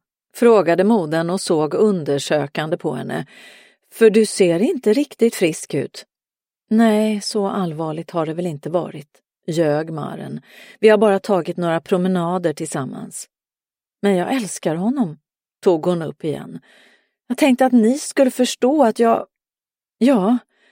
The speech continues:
att jag måste få välja själv vem jag vill ha, menar jag."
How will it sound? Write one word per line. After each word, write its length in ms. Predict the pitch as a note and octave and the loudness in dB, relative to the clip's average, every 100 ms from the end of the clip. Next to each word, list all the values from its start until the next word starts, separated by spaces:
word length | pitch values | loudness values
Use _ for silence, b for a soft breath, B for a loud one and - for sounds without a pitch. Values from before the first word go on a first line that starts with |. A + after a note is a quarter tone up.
| _ _ - | _ _ 0
att 180 | B3 | 4
jag 140 | C4+ C4+ | 6 6
måste 320 | C#4 - B3 | 2 0 0
få 140 | B3+ | 4
välja 420 | C4+ D4 A3 A#3 C4+ | 4 4 4 4 2
själv 500 | - D#4+ F4+ G#3 F3 | 2 4 4 2 2
vem 200 | G3+ G3 | 2 4
jag 120 | F#3+ | 4
vill 160 | G3 | 2
ha, 240 | F#3+ E3 D#3+ | 2 0 0
menar 300 | G3 E3 - | 0 0 -4
jag." 180 | - | -6